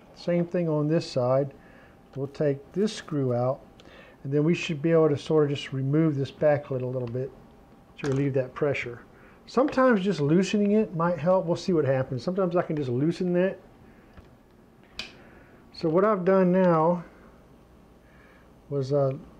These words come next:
loosen this screw,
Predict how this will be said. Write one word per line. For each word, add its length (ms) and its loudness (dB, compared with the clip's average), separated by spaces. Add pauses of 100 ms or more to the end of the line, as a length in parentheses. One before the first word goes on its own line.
(200)
loosen 600 -2 (1600)
this 200 -8
screw, 520 -8